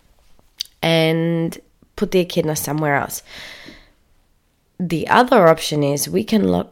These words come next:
<clears throat> excuse me, we can lock him up. He has, like, a section that we've fenced off. It's a decent sized section. It's probably bigger than most suburban backyards. So we fenced that off and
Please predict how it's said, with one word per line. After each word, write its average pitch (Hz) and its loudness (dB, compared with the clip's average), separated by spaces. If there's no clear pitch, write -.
<clears throat> - -6
excuse 233 6
me, 156 -2
we 180 2
can 190 2
lock 208 4
him 240 4
up. - 4
He 180 -4
has, 170 2
like, 151 -2
a 127 -4
section 170 -4
that - -6
we've 147 -4
fenced - -4
off. 101 -4
It's - -12
a 76 -8
decent 139 -6
sized - -8
section. - -8
It's - -4
probably 180 0
bigger 147 -4
than 147 -6
most 147 -8
suburban 160 -2
backyards. 151 -4
So 180 -2
we 180 2
fenced 226 2
that 175 4
off 147 0
and 160 -2